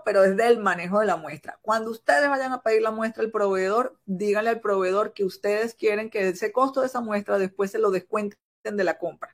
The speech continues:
Y el pro-, todos los proveedores chinos están acostumbrados a, a eso y se lo van a aceptar. Entonces vamos a poner, la muestra te costó, este, diez dólares, cincuenta dólares, o no sé, hay, yo tengo clientes que han gastado hasta mil ochocientos dólares en muestras porque por lo menos compran, no sé, un montón de repuestos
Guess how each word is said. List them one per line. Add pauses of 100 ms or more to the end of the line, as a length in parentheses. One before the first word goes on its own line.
(340)
Y
el
pro-,
todos
los
proveedores
chinos
están
acostumbrados
a,
a
eso
y
se
lo
van
a
aceptar.
Entonces
vamos
a
poner,
la
muestra
te
costó, (280)
este,
diez
dólares,
cincuenta
dólares,
o
no
sé,
hay,
yo
tengo
clientes
que
han
gastado
hasta
mil
ochocientos
dólares
en
muestras
porque
por
lo
menos
compran,
no
sé,
un
montón
de
repuestos